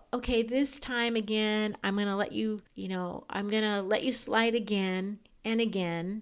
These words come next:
you, you gotta stop doing that. And here's where you really need to step into being an entrepreneur and being a hair chair boss. You need to be accountable and responsible for making sure every guest that sits in your chair clearly understands your policies, why you have them,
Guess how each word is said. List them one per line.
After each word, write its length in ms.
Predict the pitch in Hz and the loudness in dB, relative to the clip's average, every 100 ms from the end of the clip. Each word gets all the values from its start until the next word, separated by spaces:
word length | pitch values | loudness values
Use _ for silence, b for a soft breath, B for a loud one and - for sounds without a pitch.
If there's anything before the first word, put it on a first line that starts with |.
| - | -4
you, 160 | 190 - | -4 -4
you 80 | 170 | -6
gotta 260 | 185 185 | -4 -4
stop 280 | - 180 - | -4 -4 -2
doing 240 | 170 160 | -2 -2
that. 220 | 147 151 - | -2 -6 0
And 140 | 185 180 | 2 4
here's 500 | 165 214 254 269 262 | 4 8 8 8 4
where 180 | 202 196 | -2 0
you 180 | 190 | 0
really 460 | 185 185 240 240 233 | -2 -2 0 2 0
need 140 | 208 190 | -2 -6
to 60 | |
step 280 | - 185 180 | -2 -2 -2
into 200 | 180 175 | -4 -2
being 240 | 165 165 | -2 -2
an 80 | 160 | -2
entrepreneur 600 | 160 160 - 180 165 160 - | -2 -4 -4 -2 -2 -2 -2
and 160 | 180 | 0
being 220 | 170 170 156 | 2 2 0
a 20 | |
hair 260 | 175 175 | 0 -2
chair 240 | 175 170 170 | -2 -2 0
boss. 460 | 160 - - - - | 2 0 0 -10 -4
You 80 | |
need 140 | 185 196 | -2 0
to 60 | |
be 80 | 202 | 0
accountable 500 | 175 - 180 180 175 | 2 0 0 0 0
and 80 | - | -2
responsible 760 | 165 160 - 175 165 165 165 | -4 -4 -4 -4 -4 -4 -4
for 220 | 160 - 165 | -4 -6 -4
making 360 | 180 185 202 | -2 -4 -4
sure 200 | - 170 - | -4 -4 -6
every 340 | 208 202 240 | -4 0 0
guest 340 | 233 185 170 - | 0 -2 -2 -6
that 180 | - - | -12 -6
sits 280 | 170 165 | -6 -4
in 120 | 208 220 | -6 -4
your 120 | 247 | -2
chair 440 | 226 190 170 160 B B B - | -2 0 0 -2 B B B -16
clearly 500 | - 185 190 202 196 | -4 -2 0 0 -2
understands 480 | 190 190 180 170 | -4 -4 -4 -4
your 80 | 170 | -4
policies, 760 | 175 - 151 - - - - - B B | -6 -6 -6 -6 -10 -10 -12 -16 B B
why 240 | - 156 180 | -4 0 2
you 160 | 240 | 2
have 240 | 240 202 175 | 0 0 -2
them, 380 | 175 165 170 | -2 -2 -4